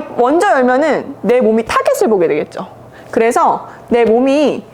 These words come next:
옆 사람을 보고 약간 등지고 스윙한다라는 느낌으로 스윙을 하면은 저절로 인투아웃이 만들어져요.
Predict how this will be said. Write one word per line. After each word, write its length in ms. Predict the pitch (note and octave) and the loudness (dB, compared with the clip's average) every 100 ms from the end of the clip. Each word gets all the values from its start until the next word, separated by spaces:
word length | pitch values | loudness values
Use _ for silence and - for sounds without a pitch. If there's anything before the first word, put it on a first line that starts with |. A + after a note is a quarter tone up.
| - - | -20 -4
옆 260 | G#3 G#3+ - | 0 0 -2
사람을 500 | - G#4+ G4+ F4+ D#4+ | -2 0 2 2 0
보고 380 | - G#3 F3 E3 - | -2 0 -2 -4 -6
약간 320 | G#3+ A3+ A3 | -4 -2 -4
등지고 580 | - B3+ B3 C#4 A4 G#4+ | 0 2 2 2 0 0
스윙한다라는 640 | G#4+ G4 F4+ D#4+ C#4+ B3+ | 0 0 0 2 2 0
느낌으로 420 | F#3 - G#3+ G3+ G3+ | -2 -2 0 2 0
스윙을 300 | C4+ B3+ A#3 | 0 0 2
하면은 420 | A3 B3 B3+ G#3+ - - - | 2 0 0 -4 -12 -16 -6
저절로 560 | - A#3 F#4+ A4 G4+ | -2 0 0 2 2
인투아웃이 600 | B3 G#3+ G#3+ B3+ A3 G#3+ | 2 0 0 0 0 0
만들어져요. 960 | F#3 E3 F#3+ G3 F3+ F3 D#3+ D#3+ D3+ | -2 -2 0 0 0 0 -2 -2 -4